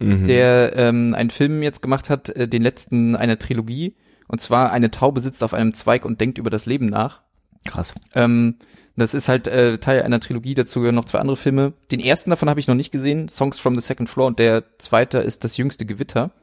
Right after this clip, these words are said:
Speaker 2: Und das sind zwei, also das sind eigentlich wirklich Theaterstücke
Speaker 1: Okay.
Speaker 2: verfilmt.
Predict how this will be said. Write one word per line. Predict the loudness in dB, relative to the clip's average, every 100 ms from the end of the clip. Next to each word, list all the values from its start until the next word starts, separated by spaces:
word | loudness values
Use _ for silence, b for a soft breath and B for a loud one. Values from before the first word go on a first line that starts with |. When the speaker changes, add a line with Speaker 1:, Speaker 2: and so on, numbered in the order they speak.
| B B B B B B B B
Speaker 2:
Und | -4 0
das | 0 2
sind | 0 -2
zwei, | 0 4 6 6 4 0 _ _ _ _ _ _ _ -4
also | -2 2
das | 0
sind | 2 -2
eigentlich | 0 0 0
wirklich | -2 -2 -4 -8 -14 _ _ _ _ _ _ _ _ _ -2
Theaterstücke | 0 2 2 2 0 -4 -6 -2 0 0 -4 -6
Speaker 1:
Okay. | -2 2
Speaker 2:
verfilmt. | 4 2 -4